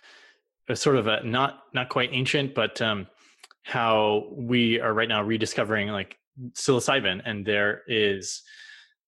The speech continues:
uh, drug trials going on to utilize psilocybin. And this was, like, brought up, and there were thought leaders in many different decades in the, um, in the last century and,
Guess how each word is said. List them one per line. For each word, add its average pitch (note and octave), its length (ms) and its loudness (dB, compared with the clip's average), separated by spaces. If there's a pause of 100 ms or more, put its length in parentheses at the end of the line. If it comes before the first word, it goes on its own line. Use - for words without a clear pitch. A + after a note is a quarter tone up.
(200)
uh, G2 320 0 (100)
drug A2+ 420 -2
trials G#2+ 480 -2
going G#2 340 -4
on A2 320 -4
to - 180 -10
utilize G2+ 440 -2
psilocybin. A2 540 0
And G#2 140 -6
this B2 280 0
was, A2 440 0
like, F#2 380 -14
brought A#2 240 2
up, A2+ 180 0 (360)
and A2 100 -4
there A2 60 2
were G#2 80 2
thought - 260 0
leaders A2 400 2
in G#2+ 240 -8
many A2+ 180 0
different G2+ 260 -2
decades G#2+ 600 0
in G2+ 320 -8
the, F#2 220 -2 (500)
um, F#2+ 460 -2 (440)
in A#2 120 -4
the G2+ 100 0
last G2+ 240 0
century G#2+ 480 -2 (500)
and, A2 500 -2